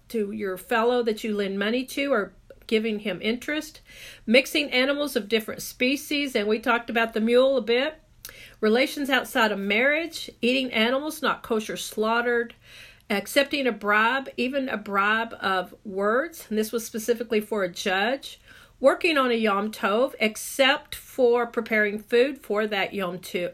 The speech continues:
Tov. We talked about men wearing women's garments, or even, uh, doing women's hygiene things like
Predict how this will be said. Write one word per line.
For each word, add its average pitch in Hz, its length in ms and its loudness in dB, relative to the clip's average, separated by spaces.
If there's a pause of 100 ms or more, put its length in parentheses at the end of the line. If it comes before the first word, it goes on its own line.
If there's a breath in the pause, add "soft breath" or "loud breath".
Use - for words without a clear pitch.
Tov. 208 360 0 (560 loud breath)
We 285 100 0
talked 311 240 2
about 247 300 4
men 269 340 6
wearing 262 460 2
women's 247 420 2
garments, 269 580 0
or 214 200 0
even, 269 500 0 (100)
uh, 214 200 -4
doing 233 600 0
women's 226 640 -2
hygiene 208 720 -2
things 208 380 -4
like 196 260 -4